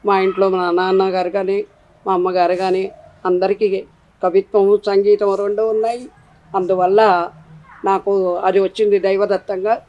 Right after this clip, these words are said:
కాబట్టి సమాజాన్ని చైతన్యపరిచేది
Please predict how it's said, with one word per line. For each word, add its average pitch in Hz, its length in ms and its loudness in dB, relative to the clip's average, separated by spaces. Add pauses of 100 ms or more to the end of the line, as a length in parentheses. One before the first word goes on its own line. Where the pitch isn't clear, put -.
(800)
కాబట్టి 196 480 4 (380)
సమాజాన్ని 190 800 2 (500)
చైతన్యపరిచేది 202 1040 2